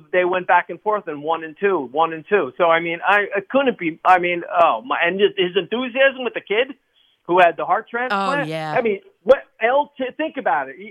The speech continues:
Speaker 1: L T, Michael Strahan. We have personalities on the defensive end.
Speaker 2: <laughs>
Speaker 1: We have a guy who's coming in. I don't care. That's not baggage he's carrying. He's carrying confidence.
Speaker 2: Yeah.
Speaker 1: Let him go get it. I love it. How could you not, you know, that is great. Yeah, so I'm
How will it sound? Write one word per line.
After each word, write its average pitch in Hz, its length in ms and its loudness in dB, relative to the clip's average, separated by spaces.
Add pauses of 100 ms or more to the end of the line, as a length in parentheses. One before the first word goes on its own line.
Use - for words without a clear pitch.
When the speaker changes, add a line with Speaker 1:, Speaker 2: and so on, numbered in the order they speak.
(120)
Speaker 1:
L 247 320 0 (140)
T, 254 320 -8 (180)
Michael 226 400 0 (120)
Strahan. 208 580 0
We 240 160 -6
have 214 220 2
personalities 233 960 0
on 208 180 -4
the 190 80 -2
defensive 185 560 -2
end. 160 200 0 (120)
Speaker 2:
<laughs> 220 100 0
Speaker 1:
We 269 120 2
have 269 160 6
a 185 80 -2
guy 214 340 4
who's 196 180 -8
coming 214 380 -2
in. 196 60 -2
I 220 160 2
don't 339 200 -2
care. 185 200 -4 (320)
That's 302 260 4
not 254 260 2
baggage 170 440 2
he's 165 240 -12
carrying. 175 300 -2
He's 262 80 -18
carrying 294 360 -2
confidence. 302 640 -2
Speaker 2:
Yeah. 240 300 -6
Speaker 1:
Let 294 180 8
him 285 160 0
go 294 260 6
get 269 140 -6 (100)
it. 202 120 -6
I 165 80 -6
love 233 480 -4
it. - 120 -8
How 208 160 -2
could 254 200 -14
you 226 80 -12
not, 196 280 -4
you 180 120 -6
know, 147 240 -4
that 214 160 2
is 147 120 -8
great. 104 200 -10 (100)
Yeah, 123 180 -6
so 156 80 2
I'm 151 220 2